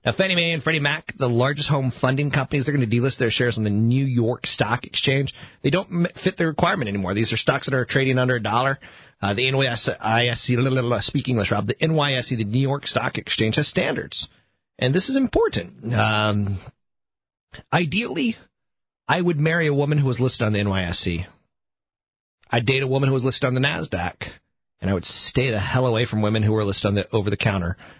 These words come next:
um, trading. What does that mean? NASDAQ is kinda sexy.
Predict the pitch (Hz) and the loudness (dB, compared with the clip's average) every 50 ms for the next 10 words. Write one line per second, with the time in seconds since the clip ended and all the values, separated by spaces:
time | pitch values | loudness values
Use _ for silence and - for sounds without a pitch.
0 | _ _ _ - 98 92 92 95 92 92 - - 147 139 123 107 90 87 80 71 | _ _ _ -2 0 0 2 0 0 0 0 0 0 0 0 -2 -6 -6 -6 -8
1 | - - - _ _ _ _ _ _ _ _ _ _ _ _ _ _ _ _ _ | -12 -14 -20 _ _ _ _ _ _ _ _ _ _ _ _ _ _ _ _ _
2 | - 143 151 147 156 143 123 123 120 104 87 87 - - - - - - - - | -2 0 2 2 2 2 2 0 0 -2 -2 -6 -12 -14 -14 -12 -12 -12 -12 -14
3 | - - _ _ _ _ _ _ _ _ _ _ _ - 127 151 190 - 285 294 | -18 -20 _ _ _ _ _ _ _ _ _ _ _ 0 0 2 2 0 0 0
4 | 247 226 202 202 - 147 - - 165 156 139 127 - - 151 151 - - - 85 | 0 0 0 0 -2 -2 -2 0 0 0 0 0 0 0 0 0 -2 -4 -6 -6
5 | - - | -8 -12